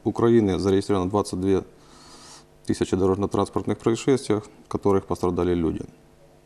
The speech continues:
И из за керуванням в нетрезвом состоянии было привлечено три тысячи шестьсот человек,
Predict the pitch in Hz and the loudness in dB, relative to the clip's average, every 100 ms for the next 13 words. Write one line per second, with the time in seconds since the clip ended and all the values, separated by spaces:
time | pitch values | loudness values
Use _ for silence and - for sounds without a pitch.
0 | _ - - - _ - 107 107 - - | _ -20 -20 -20 _ -10 -8 -8 -12 -20
1 | - - - - - - 98 92 98 110 | -20 -20 -20 -20 -20 -6 -2 0 -2 -6
2 | - - - - - - - - - - | -8 -10 -16 -20 -20 -20 -20 -20 -10 -4
3 | 101 - 120 123 123 101 90 98 92 - | 0 4 4 6 6 4 2 2 0 -2
4 | 101 92 87 95 92 98 92 87 95 92 | -2 0 0 0 0 0 0 -2 -2 -2
5 | 85 - 110 110 120 101 - 98 92 - | -4 -2 0 2 0 0 -2 -2 -4 -2
6 | 85 - 87 82 80 - | -4 -2 0 2 0 -2